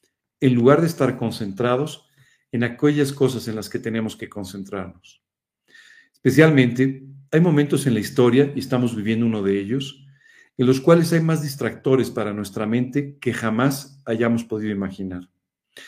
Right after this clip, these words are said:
No solamente los distractores normales de nuestros negocios, nuestros trabajos, nuestras familias, nuestras situaciones, sino que hoy además tenemos toda una serie de distractores, incluso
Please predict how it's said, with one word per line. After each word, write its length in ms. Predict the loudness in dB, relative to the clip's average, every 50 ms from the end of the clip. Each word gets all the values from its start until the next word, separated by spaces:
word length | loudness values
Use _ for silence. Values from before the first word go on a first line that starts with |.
| -20 -20 -20 -20 -4 _
No 100 | 4 4
solamente 480 | 6 8 8 8 8 8 6 6 4 2
los 180 | 2 2 2 0
distractores 600 | -4 -6 -6 -8 -6 -2 0 2 2 2 2 0
normales 480 | -2 -4 -2 0 2 2 2 2 0
de 60 | -2
nuestros 260 | -4 -6 -8 -10 -10 -8
negocios, 800 | -4 -2 2 2 2 2 2 0 -2 -2 -2 -2 -2 -6 -12 -18 _ _ _ _ _ -12
nuestros 300 | -12 -10 -10 -10 -8 -6
trabajos, 840 | -4 -2 2 4 4 6 4 4 0 -2 -2 0 0 0 -2 -6 -14 _ _ _ -12
nuestras 440 | -12 -10 -10 -10 -12 -12 -12 -16 -10 -8
familias, 840 | -6 -4 -2 0 2 2 4 4 4 4 4 4 2 -2 -8 -16 _ _ -14
nuestras 240 | -10 -8 -8 -8 -8
situaciones, 720 | -6 -8 -4 -2 0 0 0 0 -2 -4 -12 -20 -20 _ _
sino 300 | -10 -4 -2 -2 0 2
que 100 | 4 4
hoy 100 | 4 6
además 340 | 4 4 4 2 0 0
tenemos 340 | -2 0 0 0 0 0 0
toda 140 | 0 0 0
una 120 | 0 0
serie 260 | 0 0 0 0 0 0
de 140 | -2 -2
distractores, 840 | -4 -6 -8 -8 -8 -8 -8 -6 -4 -2 0 0 0 0 -2 -6 -8 -8
incluso 760 | -6 -6 -6 -4 -2 -2 -2 -2 -2 -4 -10 -12 -14 -14